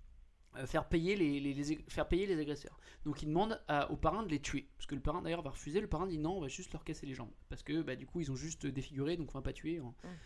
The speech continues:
Speaker 1: Voilà, c'est <laughs> un coup pour coup, quoi. C'est, c'est, c'est
Speaker 2: Il
Speaker 1: la
Speaker 2: y a un
Speaker 1: loi,
Speaker 2: manuel,
Speaker 1: pour le coup,
Speaker 2: d'ailleurs.
Speaker 1: c'est la loi du talion chez
Speaker 2: Oui.
Speaker 1: le parrain. C'est que il refuse, hein, il dit non, je vais pas les tuer, par contre, on va bien,
Speaker 2: Une
Speaker 1: on va les
Speaker 2: œil,
Speaker 1: défigurer.
Speaker 2: un œil pour un œil.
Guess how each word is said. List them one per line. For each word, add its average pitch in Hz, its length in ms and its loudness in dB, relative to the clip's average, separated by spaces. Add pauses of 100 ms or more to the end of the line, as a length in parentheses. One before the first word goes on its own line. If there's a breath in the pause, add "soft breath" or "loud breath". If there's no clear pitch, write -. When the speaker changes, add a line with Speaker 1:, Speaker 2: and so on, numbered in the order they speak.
(160 loud breath)
Speaker 1:
Voilà, 120 140 -4
c'est 185 220 -4
<laughs> 170 140 8
un 147 180 4
coup 175 180 -2
pour - 200 0
coup, - 80 -6
quoi. - 160 -6
C'est, 151 300 2
c'est, 139 180 -2 (120)
c'est 147 160 0
Speaker 2:
Il - 40 4
Speaker 1:
la - 60 8
Speaker 2:
y 190 40 12
a 175 40 12
un - 20 12
Speaker 1:
loi, 214 100 12
Speaker 2:
manuel, 208 360 6
Speaker 1:
pour 156 100 4
le 147 60 2
coup, 247 80 2
Speaker 2:
d'ailleurs. - 20 4
Speaker 1:
c'est 190 140 6
la 175 100 8
loi 190 140 12
du 196 120 4
talion 185 300 6
chez - 140 -2
Speaker 2:
Oui. 202 60 4
Speaker 1:
le 175 40 0
parrain. 135 160 4
C'est 127 140 -4
que - 100 -4 (220 loud breath)
il 147 80 8
refuse, 175 300 10
hein, 139 60 2
il 135 60 0
dit 160 100 -2
non, 180 120 0
je 160 60 0
vais 131 60 0
pas 147 120 0
les 139 80 0
tuer, 185 160 0
par 147 140 -2
contre, 165 200 -4
on 135 40 -4
va 127 60 -2
bien, 151 120 2
Speaker 2:
Une - 140 2
Speaker 1:
on - 20 4
va 175 100 10
les 190 60 12
Speaker 2:
œil, 175 60 6
Speaker 1:
défigurer. 160 360 4
Speaker 2:
un 214 80 6
œil 214 140 6
pour - 180 0
un 165 100 -2
œil. 185 300 -4